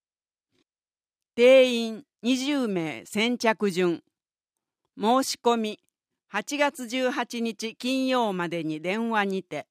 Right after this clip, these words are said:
問い合わせ、保健福祉課健康相談。二階二十一番。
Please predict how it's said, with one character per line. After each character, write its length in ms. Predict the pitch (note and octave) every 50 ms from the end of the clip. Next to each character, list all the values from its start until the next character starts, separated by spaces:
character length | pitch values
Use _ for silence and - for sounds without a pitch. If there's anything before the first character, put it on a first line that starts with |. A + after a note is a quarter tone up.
| _ _ _ _ _ _ _ _ _ _ _ _ _ _ _ _ _ _ _ -
問 260 | G3+ A3 A#3+ B3+ B3
い 80 | B3
合 80 | A#3+ A#3
わ 140 | A#3 A3+ A3
せ、 300 | - - G#3+ G3+ F#3+ - _ _ _ _ _ _ _
保 120 | - G3 G3+
健 340 | - C#4 C#4 C#4 C#4 C4 C4
福 220 | D4 A3+ - C4
祉 200 | A#3+ - - -
課 220 | - A#3+ A3+ - - _ _
健 280 | - A#3 A#3+ B3 B3 - -
康 280 | A#3 A#3 A#3 A#3 -
相 240 | - A#3 G#3 F#3 F3
談。 320 | C#3 D3 C3 B2 A2+ - _ _ _ _ _ _ _ _ _ _ _ _ _ _ _ -
二 140 | E3+ F#3 G3+ -
階 380 | - G#3+ G#3+ G#3+ G#3 G3+ - _ _ -
二 160 | A#3 C4+ D4
十 300 | B3+ B3 A#3 G3+ F#3 F3
一 300 | D#3 D3 - - - F#3+
番。 280 | D#3 D3+ C#3+ C3+ A#2